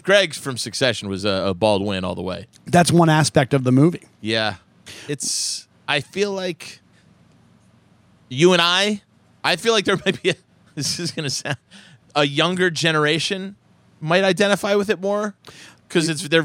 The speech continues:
Speaker 1: you know, they're young girls and they're, I,
Speaker 2: It's, it's funny that you say
Speaker 1: strippers
Speaker 2: that.
Speaker 1: might love it.
Speaker 2: I was just thinking the same thing where,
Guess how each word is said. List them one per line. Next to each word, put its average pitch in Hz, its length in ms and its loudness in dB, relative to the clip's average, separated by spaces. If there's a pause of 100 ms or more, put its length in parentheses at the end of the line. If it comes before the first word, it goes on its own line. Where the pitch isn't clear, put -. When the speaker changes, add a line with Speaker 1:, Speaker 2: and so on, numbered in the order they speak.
Speaker 1:
you 147 100 -6
know, 143 100 2
they're 156 100 2
young 143 320 -2
girls 147 400 2
and 135 160 -6
they're, 110 100 -10
I, 110 280 -10 (380)
Speaker 2:
It's, 156 220 0
it's - 460 -6
funny 170 280 0
that 143 200 -2
you 139 60 -4
say 165 60 2
Speaker 1:
strippers 175 240 2
Speaker 2:
that. 190 60 -6
Speaker 1:
might 202 120 4
love 208 160 2
it. 214 120 0 (280)
Speaker 2:
I 180 100 4
was 175 160 4
just - 340 2
thinking 160 320 0
the 143 100 -2
same 147 340 2
thing 139 300 0
where, 127 360 0